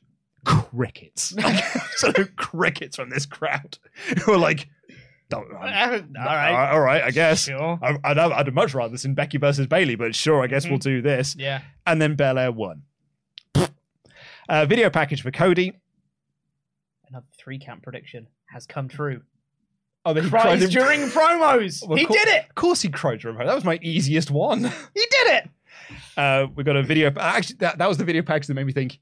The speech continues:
Speaker 1: "Yeah, Cody's winning this Rumble." Anyway.
Speaker 2: Yeah.
Speaker 1: Video for W W E two K twenty-three. I don't agree with this sentiment, but I did see someone on Twitter yesterday saying,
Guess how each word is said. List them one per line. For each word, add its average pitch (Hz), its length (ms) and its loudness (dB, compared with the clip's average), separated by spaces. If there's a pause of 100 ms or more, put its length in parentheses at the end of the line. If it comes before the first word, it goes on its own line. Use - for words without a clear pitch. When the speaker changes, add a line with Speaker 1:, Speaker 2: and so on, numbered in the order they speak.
Speaker 1:
"Yeah, 82 140 -18
Cody's 95 320 -14
winning 92 180 -14
this 110 160 -10
Rumble." 113 240 -6
Anyway. 110 680 -4
Speaker 2:
Yeah. 113 240 -12 (360)
Speaker 1:
Video 233 380 4
for 180 440 4
W 170 320 0
W 165 220 2
E - 20 -2
two 151 240 0
K 147 200 0
twenty-three. 139 840 -6 (560)
I 220 120 2
don't 277 180 4
agree 214 280 -2
with 220 160 -2
this 196 160 0
sentiment, 208 460 -6
but 135 100 -2
I 131 40 0
did 143 200 -2
see 143 140 -4
someone 143 240 0
on 135 60 0
Twitter 135 200 -6
yesterday 131 280 -4
saying, 135 260 -4